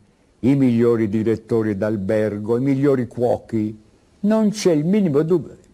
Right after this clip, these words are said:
I mestieri, e voglio dirlo senza, eh, senza intonazioni spregiative,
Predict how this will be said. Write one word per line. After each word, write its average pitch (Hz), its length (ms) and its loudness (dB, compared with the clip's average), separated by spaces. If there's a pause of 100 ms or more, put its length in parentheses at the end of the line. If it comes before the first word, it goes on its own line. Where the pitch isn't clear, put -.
I 135 120 0
mestieri, 120 800 0
e 131 260 -8
voglio 117 380 -2
dirlo 101 420 -2
senza, 92 640 -4 (420)
eh, 101 80 -14 (300)
senza 95 520 -4
intonazioni 92 1000 -2
spregiative, 87 880 -6